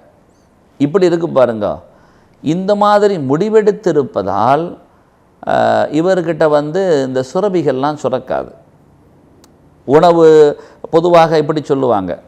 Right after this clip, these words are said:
விரதம் வைத்திருக்கக்கூடிய நபர்களுக்கு முன்னால, நோன்பு வச்சுக்கிறவருக்கு முன்னால சாப்பிடக்கூடாது அப்படிம்பாங்க. சகோதர சமயத்தவர்கள் சாப்பிடுவாங்க, மற்றவங்க சாப்பிடுவாங்க,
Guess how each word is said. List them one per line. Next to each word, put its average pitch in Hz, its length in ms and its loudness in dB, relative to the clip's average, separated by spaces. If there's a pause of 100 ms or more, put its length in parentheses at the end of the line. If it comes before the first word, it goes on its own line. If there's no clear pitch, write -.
(140)
விரதம் 139 400 2
வைத்திருக்கக்கூடிய 127 760 -4
நபர்களுக்கு 117 640 -2
முன்னால, 107 760 -2 (360)
நோன்பு 151 360 4
வச்சுக்கிறவருக்கு 131 680 -2
முன்னால 135 320 0
சாப்பிடக்கூடாது 123 760 0
அப்படிம்பாங்க. 98 640 -8 (280)
சகோதர 170 600 0
சமயத்தவர்கள் 127 680 -2
சாப்பிடுவாங்க, 113 800 -4
மற்றவங்க 123 360 -4
சாப்பிடுவாங்க, 98 800 -6